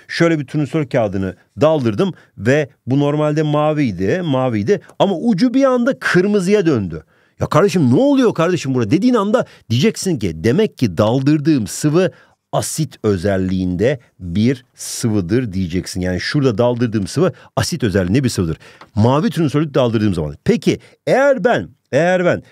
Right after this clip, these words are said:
şöyle yine başka bir sıvıya, başka bir sıvıya, şöyle bir sıvıya, e, kırmızı turnusol kağıdını daldırıyorum.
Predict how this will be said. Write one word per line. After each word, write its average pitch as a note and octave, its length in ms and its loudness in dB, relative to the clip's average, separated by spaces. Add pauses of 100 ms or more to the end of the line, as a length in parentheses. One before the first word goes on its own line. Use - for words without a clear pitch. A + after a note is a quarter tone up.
(140)
şöyle G#3 380 0
yine F#3+ 260 -2
başka E3+ 320 0
bir C#3+ 80 0
sıvıya, F#2 540 -4
başka A2 400 -6
bir G2 60 -4
sıvıya, E2+ 460 -6 (140)
şöyle A#2+ 640 -2
bir G2+ 80 -4
sıvıya, F#2+ 580 -4 (420)
e, G#2+ 160 4
kırmızı G#3 800 0
turnusol A3+ 460 0
kağıdını D#3+ 480 0
daldırıyorum. G2+ 640 0